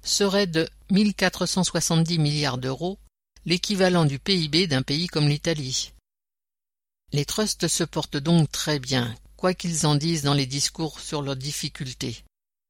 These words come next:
L'explosion des fusions-acquisitions montre qu'ils n'ont pas l'intention d'investir dans la production, puisqu'il leur suffit de racheter un concurrent pour s'assurer une situation de quasi-monopole qui garantisse leurs profits.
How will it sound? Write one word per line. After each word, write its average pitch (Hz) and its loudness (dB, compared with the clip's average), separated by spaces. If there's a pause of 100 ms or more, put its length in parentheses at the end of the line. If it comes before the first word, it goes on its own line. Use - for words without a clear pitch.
(240)
L'explosion 170 0
des 180 4
fusions-acquisitions 170 2
montre 180 2
qu'ils 156 -2
n'ont 156 2
pas 175 0
l'intention 170 2
d'investir 151 0
dans 147 0
la 135 -2
production, 156 -2 (180)
puisqu'il 180 -2
leur 196 2
suffit 208 -2
de 165 0
racheter 185 0
un 143 4
concurrent 175 2
pour - -10
s'assurer 170 0
une 160 4
situation 165 0
de 131 -2
quasi-monopole 170 2
qui - -8
garantisse 135 0
leurs 135 -6
profits. - -8